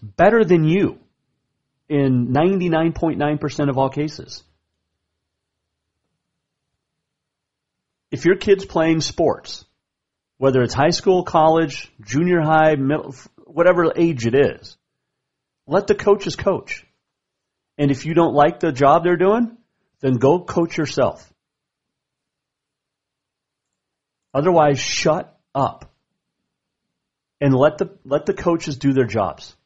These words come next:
Let the officials do their jobs and let the coaches do their jobs. There's no reason for parents to be forcing coaches out. This has happened before. And it's not gonna be the last time.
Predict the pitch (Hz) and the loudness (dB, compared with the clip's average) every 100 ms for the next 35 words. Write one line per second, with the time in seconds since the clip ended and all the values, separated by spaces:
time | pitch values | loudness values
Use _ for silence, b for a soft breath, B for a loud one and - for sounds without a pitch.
0 | _ _ _ 123 120 117 101 160 165 196 | _ _ _ -6 -4 -4 -4 -6 -4 -4
1 | 185 185 180 156 160 160 147 - _ _ | -4 -4 -4 0 2 2 -2 -16 _ _
2 | _ _ _ 131 131 139 131 143 139 127 | _ _ _ -4 0 0 -2 -4 -4 -4
3 | 101 95 87 73 67 _ _ _ _ _ | -8 -6 -8 -10 -14 _ _ _ _ _
4 | _ - 117 143 190 190 170 143 135 131 | _ -14 -2 2 2 0 -4 -4 -6 -6
5 | 139 127 104 113 107 104 - 151 160 - | -2 -2 -4 -10 -10 -12 -6 -4 -4 -2
6 | 135 117 120 _ _ - 143 135 110 92 | -2 -4 -8 _ _ -4 -2 -2 -6 -4
7 | 113 - _ _ - 139 165 147 139 110 | -4 -6 _ _ -14 -10 -2 0 0 -2
8 | 95 - 127 160 240 - _ _ _ _ | -6 -6 -2 -2 -2 -8 _ _ _ _
9 | _ _ _ _ _ _ - 117 104 117 | _ _ _ _ _ _ -6 -6 -2 0
10 | 120 147 143 143 123 131 113 117 113 - | 2 2 0 -2 -2 -4 0 0 -2 -4
11 | 101 | -8